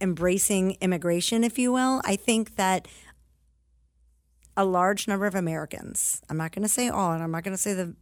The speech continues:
majority, but compared to forty years ago, a large number of Americans are very, very enthusiastic about embracing those differences. You know, you talk about cultural festivals, they are every single weekend. And they were few and far between.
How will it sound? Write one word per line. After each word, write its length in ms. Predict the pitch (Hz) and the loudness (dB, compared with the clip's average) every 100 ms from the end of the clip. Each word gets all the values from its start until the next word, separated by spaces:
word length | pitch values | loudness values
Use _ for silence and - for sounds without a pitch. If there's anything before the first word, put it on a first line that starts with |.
| - | -8
majority, 540 | 175 160 156 127 - - - - _ _ | -4 -4 -4 -8 -10 -16 -20 -20 _ _
but 360 | 196 180 - 240 | 2 2 -2 -6
compared 340 | 202 196 208 | -2 2 2
to 80 | 196 | 0
forty 260 | - 196 175 | 0 0 2
years 220 | 170 185 | 0 0
ago, 220 | 220 220 | 2 2
a 20 | |
large 320 | 208 240 247 | 2 -2 -2
number 140 | 262 233 | -2 0
of 60 | |
Americans 420 | 190 175 180 190 - | 0 0 -2 -4 -4
are 120 | 165 | -6
very, 600 | 165 160 196 208 214 214 | -6 -6 -2 0 2 0
very 360 | 175 175 175 | -2 -2 -2
enthusiastic 800 | 165 160 165 165 156 160 202 202 - - - - | -4 -4 -4 -2 -6 -4 -2 -2 -4 -20 -20 -4
about 380 | 175 165 170 185 - | -2 2 2 2 2
embracing 760 | 170 160 165 165 185 185 185 - | 0 2 0 0 0 -2 -4 -10
those 260 | 151 165 143 | -4 -2 0
differences. 800 | 156 - 190 196 233 233 247 - - - - - | -4 -2 -2 0 0 0 0 -2 -6 -20 -20 -10
You 100 | - | 0
know, 80 | 185 | 2
you 140 | 180 180 | 2 2
talk 260 | 185 185 | 2 2
about 280 | 202 175 170 | 2 0 -2
cultural 420 | - 190 202 175 | 0 0 2 0
festivals, 760 | 156 156 151 208 202 220 226 - _ _ _ | 0 -2 -4 -2 2 2 2 -4 _ _ _
they 320 | 196 208 226 | 4 6 6
are 260 | - 185 175 | 4 0 2
every 180 | 196 190 | -2 0
single 320 | 196 208 170 | 0 0 0
weekend. 520 | 156 185 - - - - - - _ _ - | 0 -2 -4 -10 -14 -18 -20 -20 _ _ 0
And 360 | 185 175 160 - - _ _ | 2 4 0 -4 -20 _ _
they 180 | 170 190 | 2 4
were 140 | 196 185 | 6 4
few 260 | 220 214 | 2 4
and 140 | 196 165 | 4 2
far 240 | 175 165 | 0 0
between. 640 | 165 147 185 170 - - | 0 -2 -2 -4 -4 -10